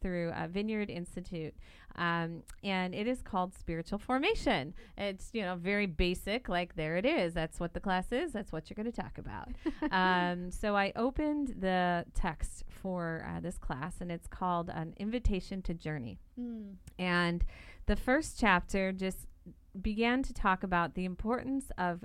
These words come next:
Speaker 1: uh, spiritual formation and what spiritual formation is in its, in its healthiest form, right? Biblically speaking,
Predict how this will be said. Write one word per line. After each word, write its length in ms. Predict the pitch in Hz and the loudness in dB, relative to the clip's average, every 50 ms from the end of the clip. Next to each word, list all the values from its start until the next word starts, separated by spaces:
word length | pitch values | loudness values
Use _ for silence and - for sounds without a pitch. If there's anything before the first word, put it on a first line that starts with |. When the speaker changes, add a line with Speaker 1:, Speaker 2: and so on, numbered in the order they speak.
| - | -8
Speaker 1:
uh, 220 | - 165 170 165 165 | -6 -4 -4 -4 -6
spiritual 420 | - - - 208 196 208 - 233 220 | -6 -4 -2 -2 -2 -2 -4 -6 -4
formation 580 | - 247 233 196 151 151 - - 170 165 180 - - - - - - - - - | -2 -2 0 0 0 -2 -2 -4 -4 -4 -4 -8 -12 -16 -18 -20 -20 -16 -4 0
and 300 | 196 196 196 196 196 202 | 2 2 2 2 0 -2
what 380 | - 196 190 208 214 226 220 - | -4 -4 0 0 0 0 0 -4
spiritual 440 | - - 220 196 196 190 - 202 | -6 -2 -2 -2 -2 -2 -4 -6
formation 560 | 185 - - 196 185 175 165 165 - - 165 165 | -8 -6 -6 -4 -4 -2 -4 -4 -4 -6 -6 -4
is 220 | 156 151 156 - | -4 -6 -6 -6
in 100 | 156 156 | -6 -6
its, 200 | 151 151 - - - 160 | -6 -8 -8 -10 -8 -8
in 120 | 160 160 | -6 -6
its 220 | 156 - - - | -6 -8 0 0
healthiest 540 | - - 226 233 226 - 180 139 - - - | 2 2 4 0 2 0 -2 -4 -4 -8 -8
form, 360 | - - 151 147 147 160 165 | -6 -6 -4 -4 -4 -4 -2
right? 220 | 160 156 156 135 - | -2 -2 -2 -2 0
Biblically 400 | - 185 190 196 180 - - 180 | -2 -2 0 -2 -4 -2 -2 -2
speaking, 600 | 160 - - - - 240 220 - 160 151 151 165 | -2 -4 -4 -2 -2 -2 0 -2 -2 -2 -2 -6